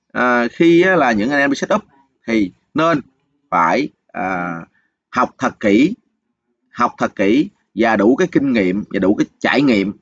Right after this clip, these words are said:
để mình đánh giá. Chứ không mà anh em là nhiều khi anh em á, lên đi làm mà đi biết được chút ít rồi, ờ, cắm cái sao cạc vô máy đo đo khè khè để, à, lấy tiền của khách hàng, xong rồi khách hàng sự cố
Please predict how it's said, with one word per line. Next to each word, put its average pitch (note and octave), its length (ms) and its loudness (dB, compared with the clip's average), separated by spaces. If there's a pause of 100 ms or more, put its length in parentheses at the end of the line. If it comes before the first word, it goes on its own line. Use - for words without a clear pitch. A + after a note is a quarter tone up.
(340)
để B2 340 2 (500)
mình C3 280 2 (420)
đánh D#3+ 220 -2
giá. F#3+ 340 0 (680)
Chứ F#3 140 4
không D#3+ 160 2
mà B2 120 0
anh B2 200 0
em C#3 160 0
là A#2 180 0 (240)
nhiều B2 160 6
khi D3+ 160 4
anh D3+ 140 0
em D3 160 0
á, F3 160 0
lên C#3 260 2
đi D3 100 4
làm G#2+ 380 2
mà F#2+ 220 -2
đi B2+ 200 0 (280)
biết F#3+ 240 2
được G#2+ 200 0
chút - 180 -2
ít - 120 -2 (180)
rồi, G2+ 180 2
ờ, F#2 160 -8
cắm C#3 200 -4
cái F#3+ 80 -10
sao D3 140 -2
cạc - 280 -4
vô B2+ 120 2
máy C#3+ 220 0
đo C3 180 2
đo B2 180 4
khè G2+ 200 -2
khè F#2+ 280 -2 (540)
để, F2 340 -4 (140)
à, F2 340 -4
lấy A2 140 -2
tiền F#2 240 -2
của G2 100 -6
khách C3 100 -6
hàng, F#2+ 200 -4 (220)
xong C3+ 240 -2 (420)
rồi G2+ 140 -2
khách C3+ 140 -10
hàng G2+ 240 -4
sự F#2+ 140 -6
cố C3+ 280 2